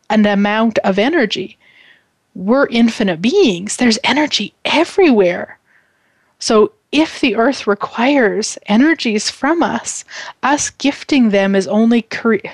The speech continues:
gifting the earth is only gonna create more for us and for the earth. So everywhere that you've bought the lie that there's only so much, and that if you give some away, you're gonna be less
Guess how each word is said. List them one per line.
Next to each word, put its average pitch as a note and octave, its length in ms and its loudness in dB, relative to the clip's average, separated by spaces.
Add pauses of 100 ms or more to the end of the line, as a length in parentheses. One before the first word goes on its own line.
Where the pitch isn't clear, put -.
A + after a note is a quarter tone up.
gifting A3 340 0
the F3+ 160 2
earth C4+ 260 0
is G#3 140 2
only C4 340 4
gonna G#3 200 0
create F#3 380 0
more G#3 300 2
for G3+ 260 -4
us G#3 300 -2
and G3+ 220 -4
for F#3 160 -4
the E3+ 180 -4
earth. - 400 -4 (1400)
So - 260 -2
everywhere C#4 440 2
that G#3 160 0
you've G#3+ 280 -2
bought G3 340 0
the F#3+ 120 -2
lie G#3 600 0 (1040)
that G3+ 280 -2
there's G3 220 0
only A#3 380 4
so B3 320 2
much, A#3+ 640 -2 (520)
and G3+ 140 2
that F#3+ 100 0
if F#3 180 -2
you A3+ 380 4
give B3+ 320 0
some C4 260 2
away, B3 720 2 (460)
you're G#3 220 2
gonna G#3+ 240 0
be G3+ 140 2
less A3 720 0